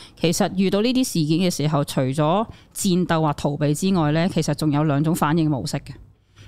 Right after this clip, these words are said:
其一種就係最，其實好普遍嘅，就係凝結反應，即係呆咗，唔識思考，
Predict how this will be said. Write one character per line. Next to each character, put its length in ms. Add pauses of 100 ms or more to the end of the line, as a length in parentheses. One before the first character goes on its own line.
(100)
其 100
一 80
種 220
就 80
係 320 (400)
最， 240 (180)
其 100
實 120
好 100
普 180
遍 200
嘅， 100
就 140
係 200
凝 140
結 120
反 280
應， 180 (240)
即 120
係 100
呆 320
咗， 220
唔 40
識 120
思 240
考， 240